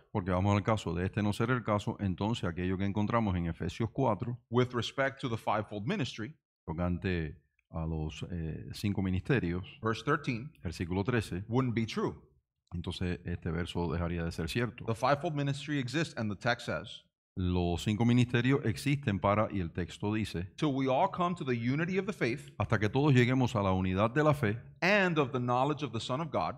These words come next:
Speaker 1: y del conocimiento del Hijo de Dios,
Speaker 2: to the perfect man,
Speaker 1: a un varón perfecto,
Speaker 2: to the measure of the stature of the fullness of Christ.
Speaker 1: a la medida de la estatura de la plenitud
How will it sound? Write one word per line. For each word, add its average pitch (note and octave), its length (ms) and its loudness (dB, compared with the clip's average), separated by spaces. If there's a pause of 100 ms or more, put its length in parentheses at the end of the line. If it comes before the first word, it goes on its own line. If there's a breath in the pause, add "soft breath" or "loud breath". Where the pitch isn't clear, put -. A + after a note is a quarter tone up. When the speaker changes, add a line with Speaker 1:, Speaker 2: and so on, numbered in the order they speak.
Speaker 1:
y A2+ 60 4
del G2 180 6
conocimiento G2+ 720 2
del F#2+ 140 4
Hijo C3 260 6
de C3 60 4
Dios, G#2+ 300 2
Speaker 2:
to D#3 100 2
the C#3+ 100 0
perfect D3+ 440 0
man, A2+ 300 -4 (240)
Speaker 1:
a E2+ 80 2
un F2+ 160 2
varón A2+ 260 6
perfecto, A#2 580 0
Speaker 2:
to E3 80 2
the D3+ 100 4
measure D#3 400 0
of F#3 80 -4
the F#3 80 0
stature D#3 640 0
of A#2+ 120 -4
the A#2+ 60 -2
fullness F3 460 -4
of G#2+ 80 -10
Christ. E2+ 320 -6
Speaker 1:
a G#2+ 60 6
la G2+ 80 6
medida G#2+ 400 4
de G2+ 80 2
la F#2+ 80 2
estatura A2 440 2
de G2 100 2
la F2+ 120 2
plenitud F2+ 500 -2